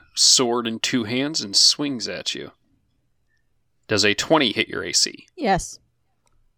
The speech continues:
Speaker 1: <laughs>
Speaker 2: My A C is fifteen.
Speaker 1: Um,
Speaker 2: It's gonna hurt.
Speaker 1: well,
Speaker 2: Ow.
Speaker 1: uh, he does ten slashing damage.
Speaker 2: Uh, as a response,
Speaker 1: And
Speaker 2: can
Speaker 1: then
Speaker 2: I
Speaker 1: he swings at
Speaker 2: do the
Speaker 1: Ooh.
Speaker 2: armor thing and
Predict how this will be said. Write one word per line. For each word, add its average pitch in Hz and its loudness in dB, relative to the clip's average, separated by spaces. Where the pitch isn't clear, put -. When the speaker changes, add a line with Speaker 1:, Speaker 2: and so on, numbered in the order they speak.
Speaker 1:
<laughs> - 0
Speaker 2:
My - -8
A 302 4
C 330 0
is 285 2
fifteen. 370 6
Speaker 1:
Um, 92 6
Speaker 2:
It's - -12
gonna 269 2
hurt. 294 2
Speaker 1:
well, 254 2
Speaker 2:
Ow. 202 -2
Speaker 1:
uh, 110 4
he 120 0
does 120 4
ten 147 2
slashing 117 4
damage. 170 -4
Speaker 2:
Uh, 196 6
as 226 6
a 262 6
response, 208 2
Speaker 1:
And - -12
Speaker 2:
can 202 2
Speaker 1:
then 190 2
Speaker 2:
I 190 0
Speaker 1:
he 190 -2
swings 110 0
at 101 -2
Speaker 2:
do 214 -2
the 151 -2
Speaker 1:
Ooh. 180 -4
Speaker 2:
armor 185 -4
thing 190 -6
and 175 -10